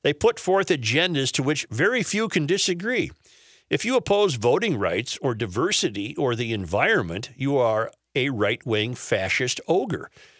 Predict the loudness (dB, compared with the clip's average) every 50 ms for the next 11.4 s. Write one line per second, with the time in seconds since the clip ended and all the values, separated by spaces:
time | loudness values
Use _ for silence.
0 | _ _ -2 0 2 2 2 2 2 2 4 4 4 4 2 0 2 2 2 2
1 | 2 2 0 2 2 2 2 2 0 -2 0 2 2 2 2 0 0 2 2 0
2 | 2 0 -2 -4 -2 0 2 2 2 2 0 0 0 2 2 2 0 -2 -2 -4
3 | -4 -2 0 2 2 2 2 0 -4 -4 -4 -4 -4 -2 -2 0 0 0 -2 -4
4 | -6 -4 -2 0 0 0 2 0 0 0 -2 -4 -10 -12 -14 _ _ -4 -2 0
5 | 0 0 0 0 0 0 0 0 0 0 0 0 0 0 0 0 0 0 0 0
6 | 0 0 0 -2 -2 -2 -2 -2 -4 -4 -4 -2 -2 0 0 0 -2 -2 -2 -4
7 | -4 -4 -4 -4 -2 -2 -2 -2 -2 0 -2 -2 -2 -2 -4 -4 -6 -6 -6 -8
8 | -8 -10 -14 -16 -18 -20 -20 -20 -20 -20 -14 -6 0 0 0 2 2 0 0 0
9 | 0 0 -2 -2 -4 _ -6 -4 -4 -4 -4 -6 -10 -10 _ -4 -4 -4 -4 -4
10 | -6 -6 _ _ _ _ _ _ -4 -2 0 2 2 2 0 0 0 0 -2 _
11 | -8 -4 -2 0 0 0 -2